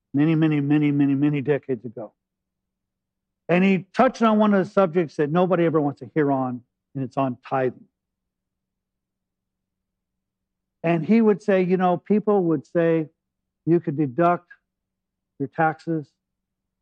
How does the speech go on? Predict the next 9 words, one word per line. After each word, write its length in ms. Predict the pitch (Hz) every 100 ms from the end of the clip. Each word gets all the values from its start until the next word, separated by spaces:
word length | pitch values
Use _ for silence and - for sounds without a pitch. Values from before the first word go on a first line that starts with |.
| _ _
and 100 | 135
you 80 | 139
could 200 | 131 120
deduct 480 | 127 120 160 156 - _ _ _ _ _ _ _ _
living 220 | 156 160
expenses, 680 | 156 - 160 156 143 156 143 139 _ _ _ -
you 80 | 131
could 300 | 135 123 120
deduct 280 | 156 151